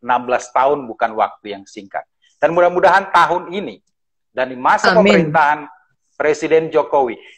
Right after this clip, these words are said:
Speaker 1: Karena tahun dua ribu empat belas dalam catatan kita, Mbak Lita juga sudah menegaskan, ketika pertama sekali Presiden Jokowi menjadi presiden, justru dihapus dari prolegnas. Dan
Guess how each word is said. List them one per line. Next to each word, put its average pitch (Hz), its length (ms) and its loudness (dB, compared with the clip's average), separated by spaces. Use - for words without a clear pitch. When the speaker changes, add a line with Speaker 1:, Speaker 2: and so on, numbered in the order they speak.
Speaker 1:
Karena 240 720 2
tahun 156 320 4
dua 147 160 4
ribu 262 240 0
empat 226 320 2
belas 110 320 -4
dalam 120 280 -2
catatan 113 480 -2
kita, 160 360 -2
Mbak 104 160 -6
Lita 131 240 -8
juga 147 240 -4
sudah 123 160 -12
menegaskan, 113 560 -8
ketika 254 480 0
pertama 254 600 0
sekali 190 480 0
Presiden 175 480 -4
Jokowi 170 400 0
menjadi 180 480 0
presiden, 135 480 -4
justru 175 800 0
dihapus 160 720 -2
dari 135 240 -2
prolegnas. 113 720 -8
Dan 139 340 -6